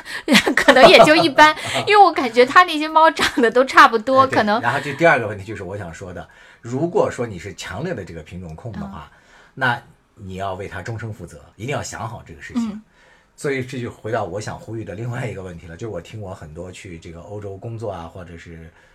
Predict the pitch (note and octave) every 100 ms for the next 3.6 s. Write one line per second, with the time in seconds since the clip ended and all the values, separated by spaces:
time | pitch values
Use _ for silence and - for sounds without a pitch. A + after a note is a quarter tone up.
0 | _ D#2+ F2 G2+ F#2+ G2 F2 E2+ D#2+ E2+
1 | E2+ F2 D#2+ E2 D#2+ - G#2 G#2 A2+ F2+
2 | F#2 G2 F#2 G2+ G#2+ F2 D#2+ F2 G2 F#2
3 | E2 F#2 F#2+ D#2+ _ F2